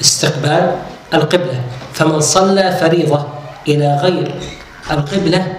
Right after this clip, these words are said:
وهو قادر ومتمكن ومستطيع أن يستقبلها فصلاته باطلة،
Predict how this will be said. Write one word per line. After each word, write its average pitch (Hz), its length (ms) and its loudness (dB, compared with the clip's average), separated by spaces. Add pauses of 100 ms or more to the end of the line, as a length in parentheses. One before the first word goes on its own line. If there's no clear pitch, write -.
(240)
وهو 147 320 2
قادر 180 360 2 (680)
ومتمكن 143 800 -2 (240)
ومستطيع 143 800 0
أن 147 100 0
يستقبلها 175 760 0 (360)
فصلاته 165 880 2 (380)
باطلة، 139 600 -2